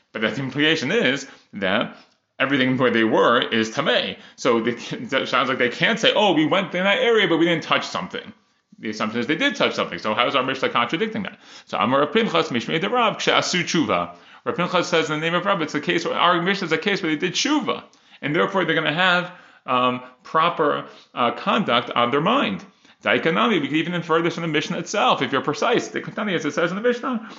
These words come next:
"Shechziru atakilim shamina." It's not just any robbers are believed, it's robbers dafka who are returning these stolen objects. So when they're s-, returning the stolen objects, they wanna make everything right. So then at that point, we do believe them. We do believe them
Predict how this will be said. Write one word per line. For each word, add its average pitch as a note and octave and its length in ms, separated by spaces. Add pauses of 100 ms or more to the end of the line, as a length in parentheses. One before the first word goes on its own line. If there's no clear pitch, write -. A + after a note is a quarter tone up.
"Shechziru F3+ 840
atakilim G#3 560
shamina." C3 400
It's G2+ 100
not G#2+ 160
just - 180
any C#3 180
robbers B2 480
are G#2 80
believed, A2+ 440 (160)
it's A2+ 140
robbers D#3 420
dafka F3 520
who F#3 180
are F3 140
returning G3 800
these F#3 240
stolen G3 400
objects. F#3+ 420
So B2+ 160
when B2+ 80
they're B2 120
s-, - 200
returning F3 480
the D3 80
stolen E3 260
objects, F#3 300
they B2+ 80
wanna E3 200
make D#3+ 220
everything E3+ 300
right. A3+ 340 (300)
So D#3 140
then G3+ 240
at D#3 100
that F#3+ 240
point, A3+ 320
we D#3+ 80
do G#3+ 280
believe G3 420
them. F2 260 (300)
We C3 100
do D3 180
believe D3+ 300
them B2+ 260